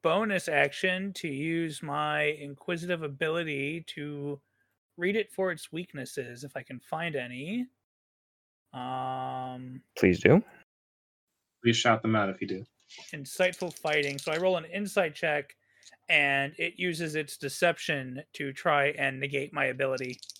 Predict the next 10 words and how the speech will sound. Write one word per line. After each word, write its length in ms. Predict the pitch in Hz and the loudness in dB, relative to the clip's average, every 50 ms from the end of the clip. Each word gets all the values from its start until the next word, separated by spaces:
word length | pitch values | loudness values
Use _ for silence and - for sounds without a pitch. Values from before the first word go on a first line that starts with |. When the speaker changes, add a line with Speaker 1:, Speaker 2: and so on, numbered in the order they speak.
| - - - - - - - - - - | -20 -20 -20 -20 -20 -20 -16 -2 2 2
Speaker 2:
Okay. 240 | 147 - 165 165 165 - _ _ _ _ _ - - - - - - - - - - _ _ _ - _ _ _ _ _ _ _ _ _ _ _ | 6 8 8 8 8 2 _ _ _ _ _ -8 -8 -8 -8 -12 -16 -18 -20 -20 -20 _ _ _ -20 _ _ _ _ _ _ _ _ _ _ _
Speaker 1:
Uh, 380 | - 151 143 147 143 143 143 143 139 135 | -8 -6 -4 -2 -2 -2 -2 -4 -2 0
that 320 | 147 175 202 214 226 208 - - _ | 2 4 4 4 2 0 -4 -14 _
will 420 | - 180 180 180 175 170 165 165 160 | -2 2 4 6 6 6 4 2 -2
be 420 | 151 - - 196 214 226 220 190 | -4 0 2 2 4 4 4 2
an 200 | 147 143 147 - - _ _ _ | 2 2 -2 -6 -14 _ _ _
insight 640 | 185 196 226 240 - - - 185 160 156 170 165 | 2 2 2 0 -2 2 4 6 8 8 6 6
of 400 | - 160 151 147 147 143 139 135 | 4 4 4 6 4 4 2 0
twenty-seven. 800 | - - 190 190 202 185 - - 170 160 151 147 131 120 120 - _ _ _ _ _ _ _ _ _ _ _ _ _ _ _ _ _ _ _ _ _ _ _ _ _ - - - | -4 -4 -2 0 0 -2 2 2 4 4 4 2 -2 -6 -8 -16 _ _ _ _ _ _ _ _ _ _ _ _ _ _ _ _ _ _ _ _ _ _ _ _ _ -4 0 4
Speaker 2:
Okay. 1080 | 110 110 110 113 - - - - - - - 104 98 95 92 92 95 101 110 120 123 | 6 6 6 4 2 -2 -6 -6 -4 6 8 8 10 10 8 8 8 8 6 6 4